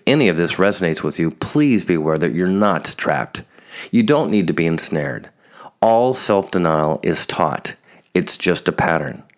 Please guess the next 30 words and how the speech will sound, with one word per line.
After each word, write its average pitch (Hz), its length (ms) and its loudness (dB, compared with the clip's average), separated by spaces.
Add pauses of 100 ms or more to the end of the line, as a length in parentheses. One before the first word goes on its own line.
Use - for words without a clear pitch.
(420)
Like 98 280 0
Steve 117 320 0
Jobs 80 480 0
not 85 260 0
being 98 240 2
wanted 87 320 2
by 80 160 0
his 80 180 -2
natural 90 400 0
parents 76 500 -2
and 90 200 -2
then 90 160 2
being 87 240 2
blind 85 520 0
to 87 80 -4
not 90 200 0
wanting 92 460 0
his 80 180 -4
own 98 200 2
daughter, 87 380 0 (320)
you 110 280 0
too 90 480 0
can 80 200 -6
free 90 200 0
yourself. - 560 -8 (920)
The - 80 2
second 196 360 0
point 95 380 0
of - 60 0
self-denial 87 760 2